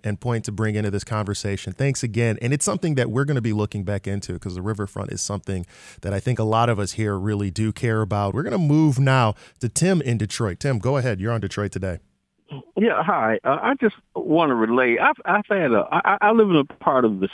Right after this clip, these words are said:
Speaker 2: city that's being gentrified, and I knew it was coming. I had a couple caring experiences in, in the last four months.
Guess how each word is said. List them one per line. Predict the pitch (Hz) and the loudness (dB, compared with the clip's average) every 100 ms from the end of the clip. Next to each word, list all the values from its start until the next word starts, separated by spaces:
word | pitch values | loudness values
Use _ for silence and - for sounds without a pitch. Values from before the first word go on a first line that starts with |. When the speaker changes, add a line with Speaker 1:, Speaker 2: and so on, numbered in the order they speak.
| - | 2
Speaker 2:
city | 120 | 2
that's | 101 98 - - _ _ _ - | 4 2 0 -6 _ _ _ 0
being | 113 95 | 0 0
gentrified, | 92 117 - 110 117 110 104 98 - _ _ _ _ _ _ 190 165 | -2 -4 -4 -4 0 2 2 0 -4 _ _ _ _ _ _ -4 0
and | 147 139 | 2 2
I | 147 | 2
knew | 220 | 2
it | 226 | 0
was | 156 | 0
coming. | - 185 147 | -2 0 2
I | |
had | 185 151 | 2 0
a | |
couple | - - 117 | -2 -4 -4
caring | - - 180 156 120 | -8 -4 -2 0 -2
experiences | - - 143 135 113 90 87 | -6 -6 -2 -2 -4 -10 -8
in, | 104 98 | -6 -4
in | 113 | -4
the | 104 | -2
last | 107 104 95 - | -2 -2 -4 -6
four | 107 95 | -4 -2
months. | 95 87 62 | -2 -6 -8